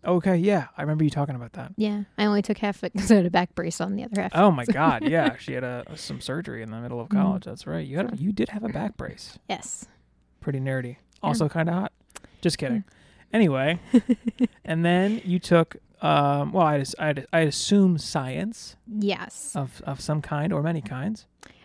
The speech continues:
Speaker 2: Yeah, so I took, um, like, your Chemistry one oh one, which
Speaker 1: So
Speaker 2: was kind of similar to high school chemistry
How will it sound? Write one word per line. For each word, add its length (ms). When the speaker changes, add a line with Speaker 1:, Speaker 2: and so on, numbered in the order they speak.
Speaker 2:
Yeah, 320
so 180
I 80
took, 340
um, 460
like, 220
your 160
Chemistry 400
one 180
oh 120
one, 380
which 160
Speaker 1:
So 100
Speaker 2:
was 100
kind 220
of 80
similar 440
to 160
high 140
school 240
chemistry 680